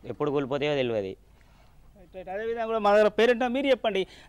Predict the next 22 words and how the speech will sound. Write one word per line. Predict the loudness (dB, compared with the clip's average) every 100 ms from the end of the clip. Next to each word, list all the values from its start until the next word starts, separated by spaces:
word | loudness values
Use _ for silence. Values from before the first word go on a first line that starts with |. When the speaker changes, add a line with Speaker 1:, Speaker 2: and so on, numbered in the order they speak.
| 2
Speaker 2:
నిజంగా | 4 6
కూడా | 4
ఇవాళ | 6 6
స్కూల్లో | 4 2 2
ఎటువంటి | 4 2 2
మౌలిక | 2 0 2
వసతులు | 0 0 -6 -4
లేవు, | -2 -4 -8 -20 -20 0
కానీ | 2
ప్రభుత్వం | 4 6 4 4 4
ఏమో |
మౌలిక | 6 4 4 4
వసతులు | 2 2
కల్పిస్తాడు. | 4 2 2 0 0
మీ | 0
పిల్లలను | 2 4 6 6 4
చూడడానికి | 2 0 0
మీరు | 2 0
ఎట్లా | 4 2
ప-, | 4
ఇబ్బంది | 0 2 2 4
పడుతున్నారు? | 0 0 -4 -6